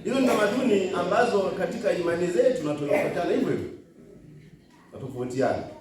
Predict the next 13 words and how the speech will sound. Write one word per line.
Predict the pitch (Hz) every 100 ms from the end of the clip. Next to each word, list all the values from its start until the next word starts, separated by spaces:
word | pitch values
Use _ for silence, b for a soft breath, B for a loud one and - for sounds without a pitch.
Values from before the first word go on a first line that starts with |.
| - - - - - - - _ _ -
Na | 165
hivyo | 226 202
vingine | 175 269 202
hata | 190 208
nyumbani | 180 175 175
kwetu | 226 208
hatukujui. | 170 135 151 156 139 101 - - - _ _ _ - - _
Sasa | 196 262
unakuja | 247 247 285 -
kama | - 330 - 214 139 - -
unamwambia | 202 208 214 214 277 240
mgeni | 202 202
wako, | 214 240 214